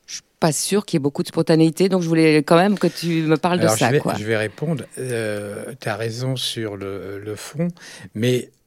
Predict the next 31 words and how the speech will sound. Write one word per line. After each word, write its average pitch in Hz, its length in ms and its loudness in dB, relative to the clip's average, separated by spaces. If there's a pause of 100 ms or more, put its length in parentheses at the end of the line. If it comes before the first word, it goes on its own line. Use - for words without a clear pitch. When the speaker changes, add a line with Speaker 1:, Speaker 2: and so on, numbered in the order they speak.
(160)
Speaker 2:
on 117 100 -4
doit 123 180 0
partir 139 500 -4
de 110 460 -4 (320)
son - 720 -6
caractère, 107 720 -8
de 101 120 -10
ce - 80 -10
qu'on 113 220 -6
a 117 240 -6 (100)
au - 80 -4
fond 117 220 -2
de 107 80 -8
soi. 104 300 -6 (440)
Et 113 160 -2
moi, 151 320 6
je, 120 800 2
bah, 113 180 -2
j'y 123 200 4
allais 143 160 4
à 123 80 2
fond, 127 240 -2
quoi. - 280 -14 (420)
C'est-à-dire 110 680 -4
que, 101 320 -4
effectivement, 131 960 -2
on 117 160 -4
travaillait 104 420 -4
beaucoup 101 380 -8
de 92 80 -8
rôles. 135 360 0